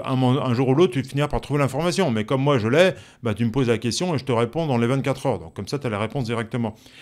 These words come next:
Et il n'y a pas de questions bêtes, parce que souvent, on me dit, « Ouais, mais att-, <laughs> attends, attention, question un peu stupide. » Non, il n'y a pas de question stupide. La personne qui te dit que t'es, que c'est une question stupide, bah, c'est que lui, il est stupide. Enfin, il n'est pas stupide de manière générale, je, je veux pas juger les gens comme ça, mais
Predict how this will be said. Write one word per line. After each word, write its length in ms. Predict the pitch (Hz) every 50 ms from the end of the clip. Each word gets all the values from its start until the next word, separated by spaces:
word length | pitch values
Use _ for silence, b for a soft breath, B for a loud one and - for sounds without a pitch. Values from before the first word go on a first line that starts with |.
| B B B
Et 60 | 135
il 20 | 123
n'y 80 | 131
a 60 | 127
pas 160 | 127 160 180 156
de 80 | 160
questions 320 | 160 170 151 - 165 165 165
bêtes, 180 | 180 180 175
parce 160 | 180 143 -
que 80 | - 123
souvent, 220 | - - 147 160
on 40 | 160 147
me 40 |
dit, « 60 | 135 147 156
Ouais, 80 | 165 160
mais 140 | 143 127 120
att-, 120 | 113 113
<laughs> 640 | - - - - - - - - - - - - -
attends, 220 | - - 139 139 156 -
attention, 480 | - 135 131 - 160 147 143 135 120
question 400 | 107 - 165 165 - - 170 160
un 60 | 151 139
peu 120 | 143 151
stupide. » 360 | 143 - 147 135 - 190 165 156
Non, 100 | 170 175
il 60 | 143
n'y 60 | 117
a 60 | 107
pas 120 | 113 160 156
de 40 |
question 260 | 151 135 110 - 123 104
stupide. 360 | - - 101 120 117 95 - B B B B B B
La 140 | 127 123 123
personne 340 | 135 165 156 160 170 156
qui 100 | 139 139
te 80 | - 151
dit 160 | 143 135 165
que 80 | - 135
t'es, 240 | 117 - 123 123 -
que 140 | - 147
c'est 140 | 131 - 139
une 60 | 135
question 240 | 135 139 - - 120
stupide, 380 | 110 - 143 127 - 202 196 151
bah, 140 | 123 113 101
c'est 160 | - 120 107
que 100 | - 131
lui, 240 | 135 165 190 185 156
il 100 | 135 147
est 60 | 151
stupide. 480 | 147 - 151 - 160 160 117 95 - - -
Enfin, 440 | 95 95 95 87 78 - 92 87
il 60 | 87 90
n'est 80 | 92
pas 320 | - - 110 107 101 98 87
stupide 360 | - - - 104 - 135 107
de 80 | 107
manière 260 | 98 104 101 101 95 87 92
générale, 320 | 104 110 120 143 151 131 101
je, 240 | - 92 90 87
je 120 | 85 80 82
veux 100 | 90 87
pas 160 | - 113 104
juger 260 | 95 107 95 98 110
les 100 | 104 113
gens 160 | 104 107 107
comme 140 | 92 123 113
ça, 160 | - 170 160
mais 120 | 131 107